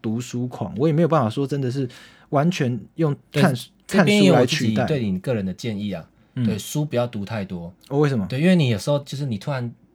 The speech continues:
Speaker 2: 读太多，你就会讲出很多很富有哲学和哲理的话，然后一讲就讲二十分钟，那这个节目就没了，你知道吗？<laughs> 所以你，你书目前先尽量少看一点。
Speaker 1: 那这样子好了，我以后，我以后讲这个 Yes Man 这个 show 的时候，这个节目的时候呢，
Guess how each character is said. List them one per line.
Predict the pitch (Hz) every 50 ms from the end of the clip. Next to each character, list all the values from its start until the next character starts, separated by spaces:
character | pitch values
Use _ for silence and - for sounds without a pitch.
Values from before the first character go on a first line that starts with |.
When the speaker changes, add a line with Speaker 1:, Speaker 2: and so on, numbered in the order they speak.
| _ _ _
Speaker 2:
读 | - 117 120
太 | 120 156 147
多， | 123 131 127 120
你 | 104
就 | 95 120
会 | 123
讲 | - - 87
出 | 90 120 113
很 | 98 90
多 | 85 98 101 104 98
很 | 90 87 82
富 | - - 131
有 | 117 95 85
哲 | - - 92 90 98
学 | 92 - 95 87
和 | 87 101 92 -
哲 | - 95 95
理 | 101 92
的 | 87 82
话， | - - 101 82 85
然 | 92 92
后 | -
一 | - 143
讲 | - - 90 87
就 | 92 120
讲 | 113 - 92 85
二 | - 120
十 | 107 - 104 92
分 | - 98 98 95
钟， | 98 95 110
那 | 127
这 | 131 160
个 | 131 113
节 | 98 - 104
目 | 98 113 110
就 | 110 113
没 | 104 92 85 78 80
了， | 80
你 | 78 76
知 | 76 -
道 | 175 175
吗？ | 254 - - - - - -
<laughs> | 277 - - 453 -
所 | - -
以 | 156 143
你， | - 135 - 370 349 -
你 | 131 120
书 | - - 190 190
目 | 190 208 208 175
前 | - 120 117
先 | - 151 139
尽 | - - 147
量 | 147 143 127
少 | - - 95 95
看 | - 123 120
一 |
点。 | -
Speaker 1:
那 | 240
这 | 226 285
样 | 262 202
子 | 175
好 | 160 131
了， | 131 131 127 123
我 | 131 165 185
以 | 175
后， | 185 180 - -
我 | - 160 196
以 | 214
后 | 180 165 190 175
讲 | 180 - 147 113 110
这 | 107 151 156 143
个 | 143 139 123 120 117
Yes | 139 147 151 - 143
Man | 143 139 131
这 | 131 135
个 | 127 120
show | - - 151 120 104 101
的 | 104 98
时 | 107 113
候， | 110 113 110 101 98
这 | - 160
个 | 143 139
节 | 123 - 117 107
目 | 120 131 123
的 | 113 110
时 | 104 - 107
候 | 104 110 107
呢， | 101 95 95